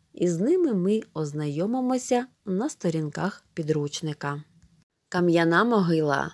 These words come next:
Одна з найзагадковіших пам'яток природи та історії — це кам'яна могила, розташована в Запорізькій області. Насправді, це не поховання, а природне нагромадження каменів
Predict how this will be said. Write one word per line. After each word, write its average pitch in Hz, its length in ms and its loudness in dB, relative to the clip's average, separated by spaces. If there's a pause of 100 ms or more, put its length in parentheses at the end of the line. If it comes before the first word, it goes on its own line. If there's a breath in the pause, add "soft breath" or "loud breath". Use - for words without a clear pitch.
(240)
Одна 196 460 4
з 220 60 -2
найзагадковіших 180 1120 2
пам'яток 170 580 -2
природи 165 720 2 (220 loud breath)
та 165 80 -8
історії — 233 680 4 (260 loud breath)
це 339 180 -2
кам'яна 247 540 2
могила, 190 760 2
розташована 202 1000 0
в 175 100 -2
Запорізькій 220 720 2
області. 160 600 0 (300)
Насправді, 185 680 2 (380 loud breath)
це 196 160 2
не 202 120 2
поховання, 196 800 0 (140)
а 165 100 -4
природне 170 720 2 (320 loud breath)
нагромадження 202 1040 0
каменів 196 560 2